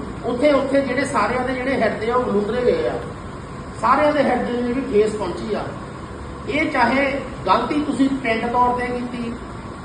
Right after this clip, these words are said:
ਚਾਹੇ ਤੁਹਾਡੇ ਕੋਲ ਜਾਣੇ ਅਣਜਾਣੇ ਵਿੱਚ ਹੋਈ ਆ, ਪਰ ਜਿਹੜੀ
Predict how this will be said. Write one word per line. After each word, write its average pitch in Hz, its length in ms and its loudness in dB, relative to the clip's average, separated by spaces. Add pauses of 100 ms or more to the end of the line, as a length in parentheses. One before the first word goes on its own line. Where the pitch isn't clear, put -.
(500)
ਚਾਹੇ 240 320 4 (140)
ਤੁਹਾਡੇ 208 300 0
ਕੋਲ 226 240 2
ਜਾਣੇ 220 320 2
ਅਣਜਾਣੇ 208 400 0
ਵਿੱਚ 226 200 -2
ਹੋਈ 220 320 2
ਆ, 214 120 0 (540)
ਪਰ 240 360 4 (400)
ਜਿਹੜੀ 277 460 -2